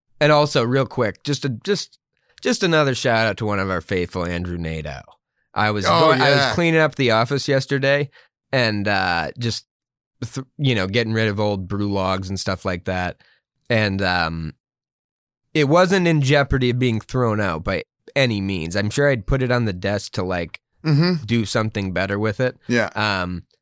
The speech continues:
Speaker 1: but the Randy Johnson card with his little
Speaker 2: Yeah.
Speaker 1: message.
Speaker 2: Incredibly
Speaker 1: Hung
Speaker 2: thoughtful.
Speaker 1: that up. Yeah, very
Speaker 2: And a
Speaker 1: thoughtful.
Speaker 2: sharer of fire finance memes. And every now
Speaker 1: Indeed.
Speaker 2: I'll hit
Speaker 1: Well,
Speaker 2: him up.
Speaker 1: actually, I don't know. I
Speaker 2: I'll hit
Speaker 1: don't
Speaker 2: him with
Speaker 1: know.
Speaker 2: a finance question every now and then, and he, I get back very long, very insightful answers.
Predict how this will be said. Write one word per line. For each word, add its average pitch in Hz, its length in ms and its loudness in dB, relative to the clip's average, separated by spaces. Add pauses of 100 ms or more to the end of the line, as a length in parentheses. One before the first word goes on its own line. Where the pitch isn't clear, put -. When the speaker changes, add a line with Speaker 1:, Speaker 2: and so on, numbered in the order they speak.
(120)
Speaker 1:
but 117 200 0
the 117 80 0
Randy 127 320 2
Johnson 101 460 0
card 95 440 -2 (100)
with 104 160 -4
his 98 160 -2
little 101 180 2
Speaker 2:
Yeah. 143 100 2
Speaker 1:
message. 98 400 -6
Speaker 2:
Incredibly 131 420 0
Speaker 1:
Hung 120 60 -6 (240)
Speaker 2:
thoughtful. 135 60 0
Speaker 1:
that 127 240 2
up. 107 320 0 (400)
Yeah, 117 260 2
very 110 260 0
Speaker 2:
And 147 120 2
a - 40 4
Speaker 1:
thoughtful. 95 160 2
Speaker 2:
sharer 131 380 4
of 113 300 -2
fire 127 640 0
finance 107 600 -2
memes. 95 500 -6 (140)
And 147 100 2
every 127 140 2
now 127 140 2
Speaker 1:
Indeed. 101 360 -4
Speaker 2:
I'll 117 140 0
hit 127 100 0
Speaker 1:
Well, 156 80 6
Speaker 2:
him 156 60 4
up. 156 60 4
Speaker 1:
actually, 131 160 -2
I 113 80 0
don't 98 120 -6
know. 87 260 -10
I - 60 -2
Speaker 2:
I'll 127 60 2
hit 143 80 2
Speaker 1:
don't 135 80 0
Speaker 2:
him - 20 -2
with 123 80 0
Speaker 1:
know. 117 40 -2
Speaker 2:
a - 40 -6
finance 113 420 -2
question 95 400 -4
every 87 140 -4
now 85 180 -4
and 85 80 -6
then, 87 140 -4
and 90 260 -6
he, 101 140 -8
I 95 80 -2
get 92 220 -4
back 92 220 -2
very 104 260 0
long, 120 440 0
very 104 200 0
insightful 90 540 -6
answers. - 500 -18